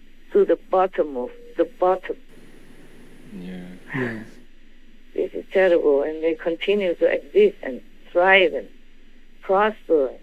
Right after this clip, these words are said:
Speaker 1: make business and, you know, all kind of advantages and privilege and honor and all that. What a shame. And meanwhile, huh? Meanwhile, the honest street girls is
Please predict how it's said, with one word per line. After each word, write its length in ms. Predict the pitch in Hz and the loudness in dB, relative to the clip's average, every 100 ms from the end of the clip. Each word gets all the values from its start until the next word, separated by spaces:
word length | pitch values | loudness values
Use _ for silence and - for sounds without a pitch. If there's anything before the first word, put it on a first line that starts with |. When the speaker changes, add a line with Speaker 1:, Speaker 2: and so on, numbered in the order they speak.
| - - - - - - - - - - - - - - | -20 -20 -20 -20 -20 -20 -20 -20 -20 -20 -20 -20 -20 -6
Speaker 1:
make 180 | 190 - - 190 | -6 -6 -10 0
business 520 | 208 226 196 202 170 - - | 4 4 2 2 2 0 -6
and, 220 | 117 104 | -6 -2
you 120 | 190 | 0
know, 220 | 196 214 - - - - - - - - - - | 2 0 -6 -20 -20 -20 -20 -20 -20 -20 -20 -6
all 180 | - 113 | -4 -4
kind 360 | - 214 196 170 | 0 0 2 -2
of 100 | - - - - - | -4 -14 -20 -20 -2
advantages 840 | 180 - 220 233 220 190 - - - | -2 2 2 2 0 -6 -6 -14 -8
and 220 | 143 156 | -8 -2
privilege 540 | 240 247 208 196 185 - | 2 4 6 4 4 -2
and 180 | 185 - | -6 -2
honor 480 | - 247 247 214 180 | 0 2 0 -2 -2
and 220 | 139 131 | -4 -4
all 200 | 185 196 | -4 -2
that. 220 | 190 170 - - - - | -2 -4 -8 -16 -16 -14
What 240 | - 214 - | -8 -8 -8
a 80 | - | -10
shame. 360 | - 214 185 147 - - - - - - - - - - | 0 2 0 -8 -20 -20 -20 -20 -20 -20 -20 -20 -20 -6
And 220 | 196 196 | -6 0
meanwhile, 760 | 240 277 262 214 220 208 190 165 | 2 2 4 4 4 4 4 2
huh? 200 | 185 233 247 - - - - - - - | 0 -2 -4 -16 -20 -20 -20 -20 -20 0
Meanwhile, 560 | 226 247 240 196 185 185 | 2 2 2 2 2 2
the 100 | - | 0
honest 460 | 208 269 233 170 - - - - - - | 0 -2 -2 -4 -6 -20 -20 -20 -20 -14
street 320 | - 277 269 | 2 2 2
girls 440 | 240 247 214 147 139 | 2 4 4 0 -2
is 160 | 190 | -6